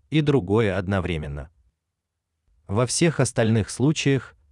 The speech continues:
вы будете постоянно испытывать трудности и раз за разом понимать, что вы в очередной раз запутались.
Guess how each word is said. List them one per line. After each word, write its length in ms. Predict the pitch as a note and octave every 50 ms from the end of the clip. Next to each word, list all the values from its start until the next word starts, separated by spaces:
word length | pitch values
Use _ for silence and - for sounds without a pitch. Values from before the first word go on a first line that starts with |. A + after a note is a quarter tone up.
| _
вы 200 | - G#2+ C#3+ F#3
будете 380 | E3 D#3+ E3 D3+ C#3+ B2 - C3
постоянно 680 | - B2 G#2+ - - A2 G#2+ G2+ A#2 B2 A2+ G#2+ G2+
испытывать 520 | F#2+ - - A#2+ A2 - G2 F2+ F2+ - -
трудности 720 | - C3+ D#3 D3 G#2+ F#2 E2 - - - D#2 C#2 C2 _ _ _ _ _
и 100 | - C3
раз 220 | C3+ C#3+ D#3 D#3+ C3+
за 160 | A#2 B2 A2+
разом 320 | A2 A2 G#2+ F#2+ G#2 G2+
понимать, 560 | - - G#2 G#2+ G2 F2 D#2 C2+ - - - _ _ _ _ _
что 260 | - - - - A#2 F#2
вы 160 | G2 A#2+ C3+
в 60 | A#2+
очередной 580 | A#2+ G#2 - - G#2 G#2 D#2+ D#2 F2 E2+ F2 F2+
раз 200 | E2+ F2 F2 E2
запутались. 720 | E2+ G2 F2+ - - E2 - - C#2+ C2+ C2 - - -